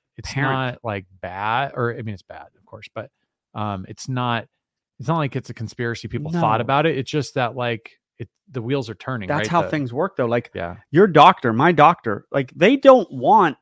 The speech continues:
Speaker 2: they don't want you to be sick. But the, the, the, the, but if no one's sick, then hospi-, all these places go out of business.
Speaker 1: Luckily for them,
Speaker 2: <laughs>
Speaker 1: they don't really have to
Speaker 2: So
Speaker 1: worry
Speaker 2: they don't
Speaker 1: about
Speaker 2: really
Speaker 1: that.
Speaker 2: want you to be sick,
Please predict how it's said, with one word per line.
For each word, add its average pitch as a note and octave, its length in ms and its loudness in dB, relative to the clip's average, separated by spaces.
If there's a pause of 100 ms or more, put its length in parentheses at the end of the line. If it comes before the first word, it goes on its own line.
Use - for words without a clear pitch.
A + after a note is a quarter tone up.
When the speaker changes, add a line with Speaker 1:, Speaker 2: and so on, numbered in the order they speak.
(460)
Speaker 2:
they G#3 120 4
don't C#4 180 6
want F#3 220 6
you D3 120 0
to C3 60 -4
be A2+ 140 -6
sick. - 360 -12 (1120)
But F3+ 160 0
the, G3 160 2 (100)
the, F3 300 2
the, E3+ 240 4
the, E3 360 0 (180)
but E3+ 200 -2
if - 180 -8
no C4 60 0
one's A#3+ 180 0
sick, - 380 2
then C3+ 360 -2 (760)
hospi-, F3 420 -4
all D#3 120 2
these E3+ 200 -4
places F3 400 -6
go C#3+ 100 0
out C3+ 60 2
of A#2 80 -2
business. D#3 480 -4 (120)
Speaker 1:
Luckily G3 320 2
for E3+ 120 -2
them, D3+ 200 6
Speaker 2:
<laughs> - 0 -
Speaker 1:
they C#3 120 8
don't D3 200 4
really C#3 180 4
have B2+ 140 4
to A#2 80 -4
Speaker 2:
So G#2+ 80 -2
Speaker 1:
worry G3+ 80 6
Speaker 2:
they A3 80 6
don't D4 120 8
Speaker 1:
about D#4 60 4
Speaker 2:
really D4+ 140 8
Speaker 1:
that. F#3+ 60 2
Speaker 2:
want G3 220 2
you A3 60 -8
to F3+ 40 -6
be F3+ 100 -4
sick, D3+ 460 -4